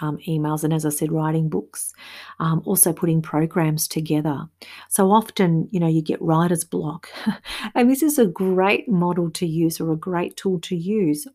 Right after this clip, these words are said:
when you're getting stuck. So when you s-, when you're putting an email together, for example, and you think, "Oh, I don't know whether," or you start doubting yourself, right? You start saying, "I don't know whether this is a great email. I don't know whether they're gonna get it."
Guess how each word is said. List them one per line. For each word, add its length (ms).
when 120
you're 80
getting 260
stuck. 680
So 220
when 180
you 120
s-, 180
when 200
you're 100
putting 300
an 100
email 340
together, 340
for 140
example, 580
and 200
you 60
think, 200
"Oh, 280
I 100
don't 100
know 80
whether," 220
or 100
you 80
start 320
doubting 320
yourself, 380
right? 160
You 60
start 340
saying, 260
"I 80
don't 80
know 80
whether 220
this 160
is 80
a 40
great 320
email. 720
I 320
don't 120
know 60
whether 200
they're 100
gonna 220
get 280
it." 300